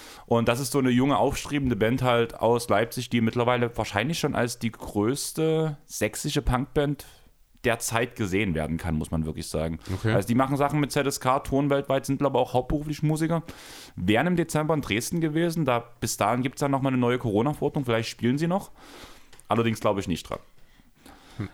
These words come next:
Speaker 1: Aber ja, Chris, dieser Text, den ich gerade vorgelesen habe zum heutigen Thema, passend oder nicht passend?
Speaker 2: Ziemlich passend sogar, finde
Speaker 1: Also,
Speaker 2: ich, genau.
Speaker 1: willst du kurz einführen?
Speaker 2: Mhm,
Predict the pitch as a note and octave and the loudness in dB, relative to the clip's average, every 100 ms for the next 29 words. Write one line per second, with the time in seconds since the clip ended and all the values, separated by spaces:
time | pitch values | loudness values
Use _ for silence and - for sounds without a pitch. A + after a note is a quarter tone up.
0 | - G2 G#2+ A2 G#2+ - - - - - | 0 2 4 4 4 0 -8 -20 -20 -20
1 | _ - - - - - A2+ C3 A2+ - | _ -20 -20 -20 -18 -2 2 2 0 -6
2 | - - - - - - B2+ F3+ - - | -20 -20 -20 -20 -18 -4 0 0 -2 -10
3 | - - C3 D3+ C#3+ D3+ - D#3 D#3+ C#3 | -16 -8 -2 -2 0 -2 0 -2 0 -2
4 | - C#3 D#3 D#3+ E3 D#3 D#3 - D3 D3 | 0 0 0 2 2 0 -2 -2 0 2
5 | C#3+ C#3 C#3 B2 C#3 A#2+ F#2+ - - - | 2 2 -2 0 2 2 0 -4 -12 -2
6 | G#2 A#2+ D3 C#3 B2 - D#2+ E2 - - | 0 0 0 0 -2 -2 -4 -6 -12 -8
7 | - F3+ C#3 - G#2 G2+ E2+ F2+ E2 D2+ | 0 0 2 2 0 -2 -2 0 0 0
8 | - - - - - - - G#2+ A2 E2 | -6 -14 -12 -12 -12 -12 -2 2 2 0
9 | - - F2+ D#2+ D2+ - - - G2 A#2+ | -6 -4 -2 -2 -4 -8 -10 -4 0 2
10 | C#3 F3+ D#3+ - - - D#3+ - - - | 2 0 0 -2 -8 -2 -2 -2 -8 -10
11 | - _ - A2+ D#3+ - E3+ E3+ E3+ C#3 | -18 _ -2 0 0 0 0 0 0 2
12 | A#2+ F#3+ | 2 2